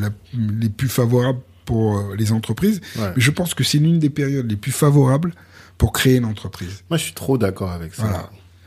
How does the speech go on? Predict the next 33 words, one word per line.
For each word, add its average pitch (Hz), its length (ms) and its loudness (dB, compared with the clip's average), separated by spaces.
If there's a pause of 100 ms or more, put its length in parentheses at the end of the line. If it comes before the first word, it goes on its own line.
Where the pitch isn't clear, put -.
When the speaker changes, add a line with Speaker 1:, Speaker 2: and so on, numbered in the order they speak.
(120)
Speaker 2:
Moi, 131 200 0
nous, 156 140 4
en 139 80 4
tout 110 120 -4
cas, 131 240 4
à 92 160 -2
Black 104 200 2
Network, 110 260 0
je 92 80 -2
dis 87 140 -6
toujours, 117 300 0
et 87 260 2
tu - 80 -8
vois, 120 100 6
l'expérience 104 440 2
que - 60 -12
t'as 95 120 2
fait 107 140 -4
sur - 140 -4
la 85 60 -2
digitalisation 87 680 -4
de 85 140 -2
B 82 120 -6
N 90 260 2
I, 135 80 -2 (380)
nous, 117 100 4
on 113 60 6
l'a 87 120 2
faite - 240 0
à 87 60 0
Black 87 180 -4
Network. 87 380 -4 (480)
Et 95 300 0